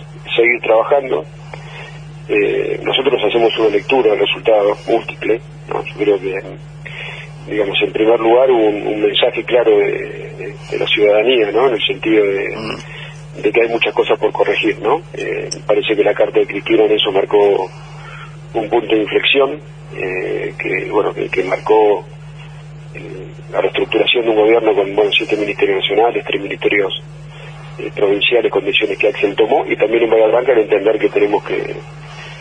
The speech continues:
Speaker 1: que profundizar el diálogo, la escucha, en, en caminar, encontrarnos, digamos, en esta nueva etapa después de la pandemia, volver a generar,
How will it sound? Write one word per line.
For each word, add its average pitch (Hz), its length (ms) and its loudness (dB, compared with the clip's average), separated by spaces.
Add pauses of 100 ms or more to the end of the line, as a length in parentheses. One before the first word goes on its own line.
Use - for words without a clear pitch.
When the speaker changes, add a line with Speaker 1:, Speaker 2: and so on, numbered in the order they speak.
(280)
Speaker 1:
que 214 80 2
profundizar 104 540 0
el 104 100 2
diálogo, 127 420 6
la 110 100 2
escucha, 123 520 2 (220)
en, - 380 -12
en - 40 -14
caminar, 110 480 2
encontrarnos, 110 760 2
digamos, 101 320 2
en 104 60 -4
esta 101 140 2
nueva 104 160 4
etapa 104 280 2
después 101 280 2
de - 60 2
la - 40 2
pandemia, 110 520 2 (880)
volver 107 300 4
a 101 60 2
generar, 104 360 2